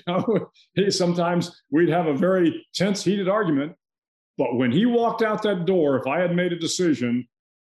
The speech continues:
it was his decision. And he made sure, uh, the men and women understood that, hey, this was the sergeant major's decision, just like it was the commander's. And, and he would encourage and motivate.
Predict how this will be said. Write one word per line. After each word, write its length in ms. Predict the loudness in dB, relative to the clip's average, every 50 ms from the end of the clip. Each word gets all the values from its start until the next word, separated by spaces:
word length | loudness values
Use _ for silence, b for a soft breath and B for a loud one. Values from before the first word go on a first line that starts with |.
| _ _ -2
it 160 | -2 0 2
was 180 | 2 0 2 2
his 200 | 0 0 2 0
decision. 500 | 0 -2 0 0 0 0 0 -2 -6 -16 _ _ -20 -12
And 120 | -2 0
he 80 | 0 2
made 260 | 2 2 0 0 0
sure, 520 | 0 0 0 2 2 2 2 0 -2 -4 -16 _ _ _ -4 -2
uh, 120 | 0 0
the 80 | 2 4
men 160 | 4 4 4
and 100 | 2 2
women 220 | 2 2 0 0 0
understood 500 | 0 0 0 -2 0 0 0 0 2 2
that, 120 | 2 0 0
hey, 180 | 0 -2 -2 0
this 200 | -2 -2 -2 -2
was 140 | -4 -4 -4
the 60 | -4
sergeant 340 | -2 0 0 0 0 0 -2
major's 280 | -2 -2 -2 -2 -4
decision, 440 | -6 -6 -6 -4 -2 0 0 0 0
just 180 | -2 -2 -2 -2
like 180 | -2 -2 -2 0
it 40 | 0
was 180 | 0 0 0
the 60 | -2
commander's. 460 | -4 -4 -4 -2 -2 0 0 0 0 2
And, 160 | 0 0 0 _ _ _ _ _ _ _ -4
and 140 | 0 2 4
he 120 | 4 4
would 300 | 4 4 4 2 0 0 0
encourage 400 | -2 -2 0 0 2 2 2 2
and 80 | 2
motivate. 400 | 2 2 2 2 0 -2 -4 -6